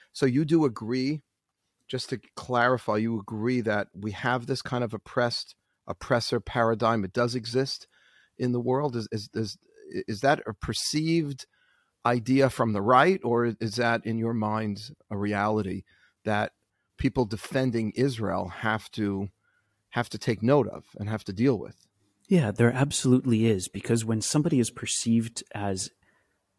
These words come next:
Speaker 2: a successful person or a successful people or a successful community,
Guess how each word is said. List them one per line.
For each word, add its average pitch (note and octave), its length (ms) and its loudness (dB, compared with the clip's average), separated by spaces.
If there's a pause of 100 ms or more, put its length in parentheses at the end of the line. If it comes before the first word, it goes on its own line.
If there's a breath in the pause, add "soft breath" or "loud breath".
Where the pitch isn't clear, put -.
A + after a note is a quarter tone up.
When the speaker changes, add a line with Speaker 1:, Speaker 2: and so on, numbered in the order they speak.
(300)
Speaker 2:
a G2 480 -2
successful - 880 -2
person G2+ 640 -4 (360 loud breath)
or - 120 -2
a G2 60 -2
successful - 560 -2
people E2 540 -4
or F2+ 80 -16
a F2+ 80 -12
successful - 640 -4
community, A2 600 4